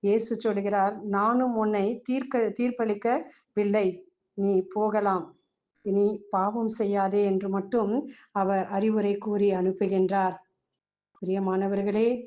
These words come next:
இயேசுவை பாருங்கள், அவரை குற்றம் சாட்ட வந்தவர்களை பாருங்கள். இயேசு நன்மை செய்கிறவராக சுற்றி திரிகின்றார்.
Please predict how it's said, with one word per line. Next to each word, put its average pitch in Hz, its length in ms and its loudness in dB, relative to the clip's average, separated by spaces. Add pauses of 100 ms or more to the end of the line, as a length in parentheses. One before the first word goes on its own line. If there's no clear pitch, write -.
(520)
இயேசுவை 220 520 0
பாருங்கள், 196 600 0 (460)
அவரை 196 560 0
குற்றம் 262 520 0
சாட்ட 208 320 0
வந்தவர்களை 196 680 0
பாருங்கள். 185 520 0 (760)
இயேசு 233 420 8 (560)
நன்மை 254 500 2 (120)
செய்கிறவராக 208 720 -2
சுற்றி 208 420 -6
திரிகின்றார். 190 680 0